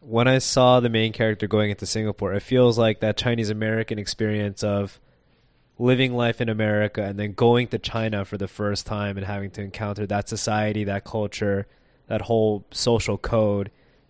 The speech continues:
even though it's going to Singapore, which is not, you know, like, like you said, is represented as a very Chinese place, but it's not China.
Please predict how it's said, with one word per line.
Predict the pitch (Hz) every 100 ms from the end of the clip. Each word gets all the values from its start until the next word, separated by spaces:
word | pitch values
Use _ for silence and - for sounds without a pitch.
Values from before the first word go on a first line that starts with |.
| _
even | 117 139
though | 170
it's | 147 -
going | 135
to | 131
Singapore, | - 165 170 117 104
which | 95 104
is | 101
not, | 107 107 - _ _ _ _ _ _ -
you | 101
know, | 95
like, | 90 120
like | 131 143
you | 143
said, | - 151
is | 117
represented | 107 120 131 127 120 113
as | 107
a |
very | 101 110 107
Chinese | - 117 107 -
place, | 160 135
but | 107 104
it's | -
not | 104 104 95 -
China. | - 120 110 95